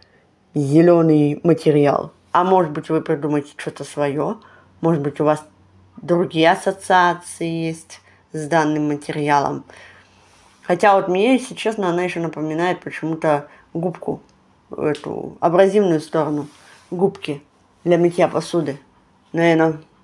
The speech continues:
у всех есть такая губка дома, и все мно-, и многие видели, или даже все видели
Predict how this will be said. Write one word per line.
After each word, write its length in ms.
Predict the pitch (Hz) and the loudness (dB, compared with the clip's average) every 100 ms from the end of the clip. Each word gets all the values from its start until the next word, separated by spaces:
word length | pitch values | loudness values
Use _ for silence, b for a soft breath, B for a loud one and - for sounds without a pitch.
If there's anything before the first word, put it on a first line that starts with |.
| _ _ _ | _ _ _
у 80 | - | -14
всех 340 | 147 185 147 | 0 0 2
есть 200 | 151 147 | -2 -4
такая 280 | - 143 139 | -6 -2 -2
губка 500 | 147 262 - 226 214 B B | 0 -2 -2 -2 -4 B B
дома, 500 | 196 202 185 170 170 - - | 2 2 4 0 -2 -12 -4
и 160 | 165 160 | -4 -2
все 240 | - 180 | -2 0
мно-, 300 | 170 165 160 - | 2 2 0 -6
и 140 | - 185 | -4 0
многие 600 | 185 165 143 143 139 - _ - | 2 2 0 -4 -6 -10 _ -8
видели, 720 | 156 220 214 233 214 196 196 B B - | -2 0 2 2 2 2 -2 B B -4
или 140 | 226 | -2
даже 300 | 165 151 131 | 2 2 2
все 400 | 127 - 180 208 | -6 0 4 6
видели 500 | 202 175 175 180 180 | 4 -2 -4 -4 -6